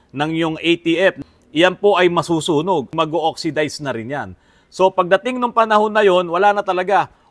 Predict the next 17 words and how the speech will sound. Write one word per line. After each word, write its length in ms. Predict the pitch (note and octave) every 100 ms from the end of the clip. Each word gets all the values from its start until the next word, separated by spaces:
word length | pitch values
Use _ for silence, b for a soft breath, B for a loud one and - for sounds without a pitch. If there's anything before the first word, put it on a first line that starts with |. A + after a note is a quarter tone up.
| -
Ordinaryong 800 | D#3+ F3 F#3 F#3+ A3 G#3+ G#3+ G3+
langis 320 | G3 F#3+ F3+
na 160 | G3 F#3
lang 160 | F#3+
yan 160 | F3+ D#3+
na 80 | D#3
nasa 240 | F3 E3
loob 240 | E3+ F3+ D#3
ng 160 | D#3+
iyong 160 | D#3+ D#3
automatic 560 | D3+ D3+ D3+ C#3+ C#3
transmission 560 | - D3 - D3+ - C3
dahil 320 | - E3 F3
mar-, 240 | D3+ D3+ D3
malaki 480 | D#3 E3+ F3 A3
ang 160 | F3 E3
trabaho 640 | - D3 D3+ F#3 D#3 C3